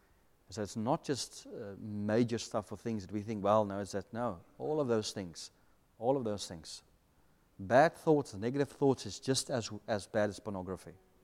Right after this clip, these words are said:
Same thing. So it's stuff that we allow to grow, uh, in our minds, that we put in front of our eyes. And so God can forgive us. He's faithful, and, uh, He wants to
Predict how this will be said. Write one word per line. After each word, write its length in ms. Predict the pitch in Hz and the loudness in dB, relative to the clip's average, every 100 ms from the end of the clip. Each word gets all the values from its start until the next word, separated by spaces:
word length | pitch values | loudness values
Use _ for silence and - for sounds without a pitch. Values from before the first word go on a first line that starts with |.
| _ _ _ _ _ _ | _ _ _ _ _ _
Same 320 | - - 120 | -12 -6 -4
thing. 320 | 123 127 90 - _ _ _ _ _ _ - _ _ _ _ | -2 -2 -4 -6 _ _ _ _ _ _ -20 _ _ _ _
So 420 | - 104 101 107 _ - | -6 -2 -2 -4 _ -16
it's 140 | 107 | -10
stuff 240 | - 139 - | 0 0 0
that 160 | 123 | -6
we 160 | 110 113 | -6 -4
allow 360 | 110 101 107 120 | -2 2 4 4
to 100 | 110 | 0
grow, 400 | 98 104 107 95 - _ _ - - | -2 2 2 0 -10 _ _ -20 -12
uh, 120 | 95 | -12
in 120 | 123 110 | -6 -6
our 100 | 104 | -2
minds, 280 | 107 104 | -2 -4
that 100 | 92 104 | -6 -10
we 60 | |
put 140 | - 104 | -8 -8
in 140 | 101 | -6
front 240 | - 101 | -4 -4
of 80 | 95 85 - | -4 -10 -12
our 200 | 95 104 | -8 -8
eyes. 300 | 90 80 - | -8 -12 -18
And 100 | 85 | -14
so 140 | 110 | -12
God 260 | 95 135 - | -8 -8 -8
can 120 | 131 | -12
forgive 320 | 107 101 107 | -8 -4 -4
us. 160 | 82 - | -4 -8
He's 200 | 104 - | -12 -8
faithful, 460 | - 120 - - - _ _ _ _ _ _ - | -4 -4 -4 -14 -18 _ _ _ _ _ _ -14
and, 220 | 95 90 | -10 -6
uh, 220 | 92 90 - - | -6 -6 -12 -16
He 60 | 104 | -10
wants 300 | 104 95 - | -8 -8 -8
to 200 | 101 | -10